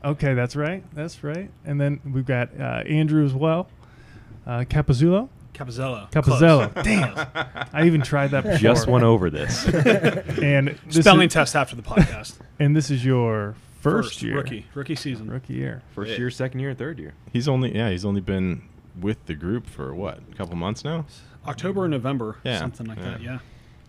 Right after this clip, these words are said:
Speaker 4: New, new recruit.
Speaker 1: <laughs> New
Speaker 4: New blood.
Speaker 1: recruit.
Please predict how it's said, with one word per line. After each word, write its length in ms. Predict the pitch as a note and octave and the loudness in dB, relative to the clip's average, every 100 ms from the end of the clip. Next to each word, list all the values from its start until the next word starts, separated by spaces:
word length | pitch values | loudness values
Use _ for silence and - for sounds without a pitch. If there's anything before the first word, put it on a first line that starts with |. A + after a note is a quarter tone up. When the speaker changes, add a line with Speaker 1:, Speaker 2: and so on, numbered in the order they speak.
| - - - - - | -20 -20 -20 -20 -18
Speaker 4:
New, 180 | A2 A#2+ - - - | -16 -16 -16 -20 -8
new 180 | A#2+ | -6
recruit. 420 | G#2+ G2 B2 A2+ - - - | -4 -2 0 0 -2 -14 -18
Speaker 1:
<laughs> 240 | - - B2+ | -14 -10 -6
New 200 | C3 C#3 | -2 0
Speaker 4:
New 40 | |
blood. 220 | D3+ G#2+ | 2 0
Speaker 1:
recruit. 120 | E3 | -2